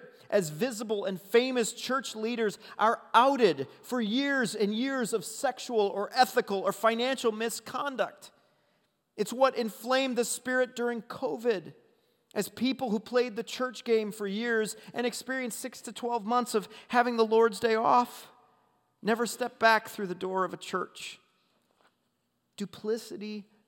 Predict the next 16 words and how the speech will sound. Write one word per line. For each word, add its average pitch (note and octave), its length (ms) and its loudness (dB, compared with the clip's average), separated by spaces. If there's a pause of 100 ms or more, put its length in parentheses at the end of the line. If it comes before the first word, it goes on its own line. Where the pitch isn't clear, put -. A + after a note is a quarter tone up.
destroys F3 760 -6 (220)
oneness. B2+ 720 -12 (2250)
In D3 80 -8
his D#3 160 -8
intensive E3 480 -8
study C#3+ 480 -4 (720)
on C#3+ 120 -6
the C#3+ 60 -4
ways E3+ 360 -2
of C3+ 180 -8
Adolf E3+ 360 -2
Hitler, A2+ 460 -6 (840)
Prime F#3+ 200 4
Minister G3 340 0
Winston E3 440 -4
Churchill B2+ 580 -6